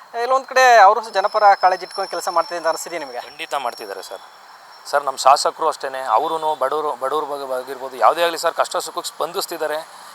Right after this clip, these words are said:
Speaker 2: ಇದು ಮಾಡಿದ್ದು ನಮಗೂ ತುಂಬ ಖುಷಿ ಆಯಿತು ಸರ್. ಅಂದರೆ ಇಲ್ಲಿ ಏನಂದರೆ ಸರ್, ಬಡ ಬಗ್ಗರಿಗೆ, ಈ ಥರದವ್ರಿಗೆ ತುಂಬ ಅನುಕೂಲ ಆಯಿತು ಸರ್. ಈಗ ಒಂದು ಐದು ರೂಪಾಯಿ, ಹತ್ತು ರೂಪಾಯಿಗೆ ಒಂದು ಕಾಫಿನೇ ಬರೋದಿಲ್ಲ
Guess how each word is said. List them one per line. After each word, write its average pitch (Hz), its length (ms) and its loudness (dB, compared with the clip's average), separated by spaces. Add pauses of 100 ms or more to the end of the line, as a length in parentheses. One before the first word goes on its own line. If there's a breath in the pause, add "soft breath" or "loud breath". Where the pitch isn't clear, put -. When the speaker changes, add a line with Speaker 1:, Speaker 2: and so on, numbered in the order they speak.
(100)
Speaker 2:
ಇದು 143 80 -6
ಮಾಡಿದ್ದು 190 340 2
ನಮಗೂ 180 260 -4
ತುಂಬ 180 240 -2
ಖುಷಿ 170 300 -6
ಆಯಿತು 160 200 -6
ಸರ್. 151 180 -4
ಅಂದರೆ 156 380 -8 (440 loud breath)
ಇಲ್ಲಿ 147 160 -6
ಏನಂದರೆ 165 240 -6
ಸರ್, 156 160 -2
ಬಡ 135 160 4
ಬಗ್ಗರಿಗೆ, 151 480 0
ಈ 143 100 -8
ಥರದವ್ರಿಗೆ 156 420 -4
ತುಂಬ 170 260 -2
ಅನುಕೂಲ 147 280 -4
ಆಯಿತು 135 180 -6
ಸರ್. 147 140 -4
ಈಗ 135 120 -8
ಒಂದು 120 280 -6
ಐದು 143 160 -12
ರೂಪಾಯಿ, 156 180 -4
ಹತ್ತು 151 140 -6
ರೂಪಾಯಿಗೆ 151 260 -4
ಒಂದು 147 100 -10
ಕಾಫಿನೇ 160 400 2
ಬರೋದಿಲ್ಲ 147 380 -6